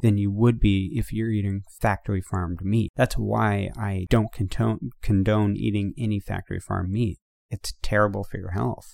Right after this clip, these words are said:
And that's another thing with veganism. You gotta be really careful, because if you start getting into vegan meal kits and things like that with preservatives in them, or eating vegan donuts,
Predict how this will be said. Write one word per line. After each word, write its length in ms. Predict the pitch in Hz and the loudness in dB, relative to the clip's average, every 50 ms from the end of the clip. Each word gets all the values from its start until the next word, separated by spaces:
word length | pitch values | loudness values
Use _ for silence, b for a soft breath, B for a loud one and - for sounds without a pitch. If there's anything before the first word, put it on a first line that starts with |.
| - | 0
And 120 | - 123 117 | 4 4 6
that's 200 | 117 113 - 113 | 6 4 4 2
another 320 | 107 104 113 110 117 113 | 2 4 4 4 2 2
thing 200 | - 113 110 98 | 2 2 2 2
with 140 | 98 92 - | 2 2 4
veganism. 580 | 127 139 151 139 127 113 107 101 107 110 107 110 | 4 6 6 6 6 4 4 2 0 -2 -2 0
You 80 | 110 | 2
gotta 200 | 117 120 113 107 | 4 4 4 4
be 160 | 101 101 98 | 4 2 2
really 560 | 98 98 98 101 101 107 107 104 101 95 101 101 | 0 0 0 0 2 2 2 2 2 0 -4 -4
careful, 640 | - - 131 131 135 131 - - 127 - - 113 - | -2 0 2 4 4 2 0 -4 -8 -8 -6 -4 -2
because 280 | - 110 113 110 104 | 0 0 0 0 0
if 120 | 107 101 - | 0 0 0
you 100 | 113 110 | 0 0
start 300 | - - - 117 110 113 | 0 2 2 2 2 2
getting 300 | 110 117 110 113 110 110 | 2 2 2 2 2 2
into 320 | 104 101 104 107 104 104 - _ - | 2 2 0 -2 -4 -4 -6 _ -6
vegan 540 | 127 110 117 120 117 110 117 107 101 95 | 0 4 6 6 6 8 6 6 6 6
meal 320 | 95 107 110 113 113 107 - | 4 4 4 2 2 0 -4
kits 640 | - - - 107 87 - - - - - - - - - | -2 0 0 0 0 -2 -6 -6 -4 -4 -4 -4 -4 -4
and 160 | 131 110 101 | -2 -2 0
things 300 | - 113 104 104 95 - | 2 2 2 2 2 0
like 180 | 104 101 92 - | -4 -4 -4 -2
that 300 | - 120 120 117 113 - | 0 2 2 2 2 2
with 180 | 110 110 - - | 0 0 2 4
preservatives 800 | 110 98 92 110 110 117 120 117 120 120 117 113 107 - - | 4 4 4 4 4 2 2 2 2 2 4 2 2 0 0
in 180 | 113 113 110 107 | 0 2 2 2
them, 480 | 110 110 110 110 107 107 107 107 110 - - - _ _ - | 2 2 2 2 2 0 0 -2 -2 -4 -8 -16 _ _ -2
or 160 | 107 98 98 | 0 0 0
eating 520 | - - 117 117 110 110 104 101 101 101 101 | 0 2 2 2 4 2 2 0 -2 -4 -6
vegan 500 | - 113 104 107 95 95 92 87 82 82 | -4 2 4 4 4 4 4 2 2 2
donuts, 680 | 82 98 104 107 110 110 110 107 107 110 - - - - | 2 2 4 4 4 4 2 2 0 -2 -4 -6 -10 -8